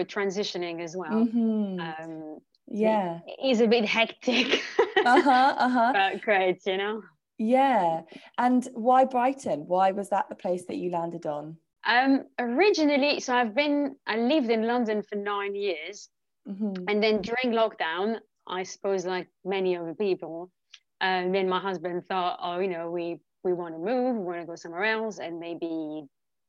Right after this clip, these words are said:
Speaker 1: who knows, buy a property." And we thought Devon, 'cause that's where he's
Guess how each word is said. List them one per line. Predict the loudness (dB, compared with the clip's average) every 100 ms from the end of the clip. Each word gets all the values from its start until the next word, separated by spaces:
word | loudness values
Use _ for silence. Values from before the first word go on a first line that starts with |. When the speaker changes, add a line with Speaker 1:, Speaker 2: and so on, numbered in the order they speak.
| _ _ -16
Speaker 1:
who | -10
knows, | -6 -6 -6
buy | -6 -8
a |
property." | -8 -10 -8 -6 -6 -8 -20 -20 _
And | 0 0 0
we | -2
thought | 0 4 4 2 -6
Devon, | 0 0 0 -4 -6
'cause | -8 -8
that's | -8 -8 -10
where | -6 -4 -4
he's | -4 -6 -8